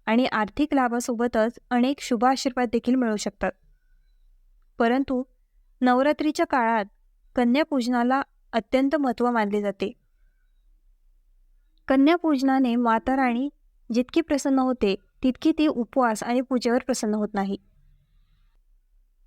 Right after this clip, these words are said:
नवरात्रीच्या काळात लहान मुलींना माता राणीचे रूप मानले जाते. मुलींना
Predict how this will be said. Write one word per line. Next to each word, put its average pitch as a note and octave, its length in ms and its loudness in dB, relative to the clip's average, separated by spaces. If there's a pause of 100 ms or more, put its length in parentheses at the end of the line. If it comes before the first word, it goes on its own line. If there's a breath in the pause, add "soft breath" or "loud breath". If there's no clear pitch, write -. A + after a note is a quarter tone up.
(260)
नवरात्रीच्या C#4+ 640 2
काळात A#3+ 420 0
लहान B3 300 0
मुलींना A#3 520 0 (220)
माता A3+ 320 2
राणीचे B3 380 -2
रूप B3+ 240 -2
मानले G3 280 0
जाते. F#3+ 240 -6 (640)
मुलींना B3 400 2